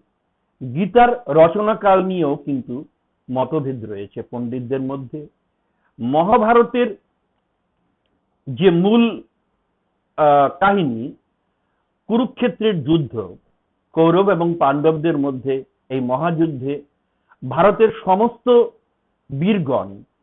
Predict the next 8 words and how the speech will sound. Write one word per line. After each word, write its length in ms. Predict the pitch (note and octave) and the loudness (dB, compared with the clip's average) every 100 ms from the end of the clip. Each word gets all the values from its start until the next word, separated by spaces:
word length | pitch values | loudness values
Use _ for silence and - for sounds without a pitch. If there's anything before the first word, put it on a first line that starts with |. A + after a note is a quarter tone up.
| _ | _
সমস্ত 520 | - D#3 F3 G#3 - F3 D#3+ - | -4 -2 -2 -6 -6 -4 -6 -4
রাজন্যবর্গ 1000 | B2+ C3+ D3+ E3+ E3+ D3+ C3+ C3 D#3 E3 | 2 2 2 2 2 2 0 -2 -4 -6
এতে 220 | C3+ C3 B2+ | -10 -8 -8
যোগদান 460 | A#2 B2 B2 C3+ | -6 -6 -6 -8
করেছিলেন। 580 | - A#2+ A2+ - A2 A2 - _ _ - | -8 -10 -10 -12 -12 -14 -20 _ _ -2
এই 140 | F#3+ | 0
মহাযুদ্ধের 920 | G3+ F3 F3 G#3+ G3 G3+ E3+ F3 A#2+ - _ _ _ _ _ _ - - - _ _ _ _ _ _ _ _ _ _ _ - C3 | 2 2 2 2 0 0 2 2 0 -4 _ _ _ _ _ _ -20 -18 -18 _ _ _ _ _ _ _ _ _ _ _ -14 -2
যুদ্ধক্ষেত্র 800 | G3+ F#3 B3 - F#3 - B2+ | 0 2 2 2 0 0 -8